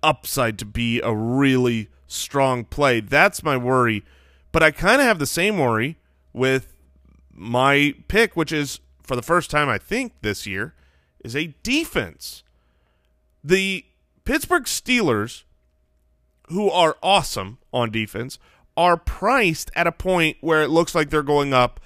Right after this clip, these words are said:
against the most difficult matchup in the Baltimore Ravens. Except they ain't.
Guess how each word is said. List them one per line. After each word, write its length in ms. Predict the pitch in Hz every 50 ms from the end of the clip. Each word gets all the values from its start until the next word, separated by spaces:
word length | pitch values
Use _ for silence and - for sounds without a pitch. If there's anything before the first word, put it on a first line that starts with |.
| - - _ _
against 560 | - - 135 120 135 139 135 131 - - - -
the 240 | - 131 120 156 185
most 260 | 196 180 156 143 113
difficult 320 | 143 139 - - - 127 117
matchup 380 | 127 120 110 101 117 113 -
in 100 | - 113
the 60 | 113
Baltimore 440 | 107 110 107 107 - - 113 104 98
Ravens. 500 | 98 95 92 85 - - - - - - _ _ _ _ _ _ _ _ _ _ _ _ _ _ _ _ _ -
Except 380 | 123 113 107 139 151 139 120
they 220 | 123 123 120 120 113
ain't. 180 | 95 90 87